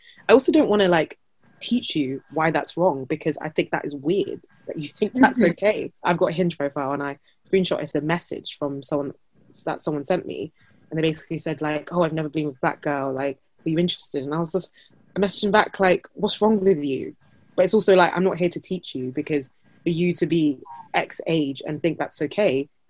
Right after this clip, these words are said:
Speaker 1: is just very weird. And I think it just, it kind of worries me, 'cause I'm like, how many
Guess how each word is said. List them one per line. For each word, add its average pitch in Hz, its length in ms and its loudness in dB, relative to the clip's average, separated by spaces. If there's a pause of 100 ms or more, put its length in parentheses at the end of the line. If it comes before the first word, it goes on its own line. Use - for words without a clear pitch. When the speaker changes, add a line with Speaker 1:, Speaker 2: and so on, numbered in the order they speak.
Speaker 1:
is 156 100 -6
just 170 200 -4
very 165 260 4
weird. 139 360 0 (200)
And 175 100 0
I 165 60 2
think - 400 2 (140)
it 185 100 4
just, 214 160 4
it 208 100 2
kind 254 180 6
of 247 120 4
worries 185 400 4
me, 139 100 -4
'cause 131 140 -8
I'm 156 80 0
like, 156 180 -2
how 190 220 0
many 170 380 2